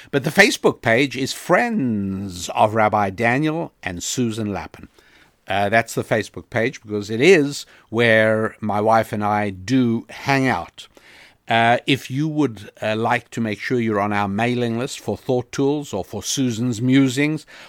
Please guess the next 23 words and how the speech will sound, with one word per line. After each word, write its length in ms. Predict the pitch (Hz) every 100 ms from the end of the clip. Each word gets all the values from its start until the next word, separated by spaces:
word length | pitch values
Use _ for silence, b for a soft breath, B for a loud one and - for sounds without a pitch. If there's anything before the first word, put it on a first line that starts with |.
| B
or 200 | 165 170
for 240 | - 151
one 100 | 139
of 140 | 135 120
our 120 | 117
most 320 | 117 113 _
popular 680 | - 170 - 139 113 92 82 b b -
weekly 420 | 143 151 127 113
features, 580 | - 151 - 113 92 - -
Ask 380 | 127 131 -
the 120 | 117 110
Rabbi, 460 | 135 120 98 110 123 B B B B
uh, 120 | 143
just 180 | 185 202
go 140 | - 120
to 180 | 113 117
rabbi 340 | 120 110 113
daniel 560 | 101 107 110 117 113 107
lapin 420 | 110 101 - 95
dot 220 | 90 90
com, 240 | - 85 85
would 180 | 90
you? 120 | 135